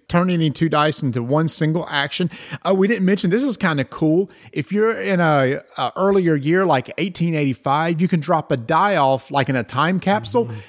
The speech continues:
Speaker 1: Somebody in a future year at that location can use that die that was placed in the past.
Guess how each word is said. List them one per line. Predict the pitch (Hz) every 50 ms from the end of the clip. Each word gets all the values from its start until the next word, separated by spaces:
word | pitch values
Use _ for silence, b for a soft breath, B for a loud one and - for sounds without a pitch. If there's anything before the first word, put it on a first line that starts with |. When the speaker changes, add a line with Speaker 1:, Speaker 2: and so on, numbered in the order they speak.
| B B
Speaker 1:
Somebody | - - 247 254 254 233 214 220 214 202 185
in | 165
a | 139
future | - - 247 262 262 - - - 185 165
year | 151 165 233 254 247 208 185
at | 151 160 -
that | 196 202 196 190
location | 190 170 160 135 - - 208 247 247 196 - - 135 127 120 b b b _
can | - 170 160 156
use | 170 202 220 214 175 156
that | 170 160 - 143
die | 143 151 151 156 160
that | 151 165
was | 147 135 -
placed | - - 160 160 143 - - _
in | - 170 151 139
the | 127
past. | - - - - - 151 135 85 60 - - - - -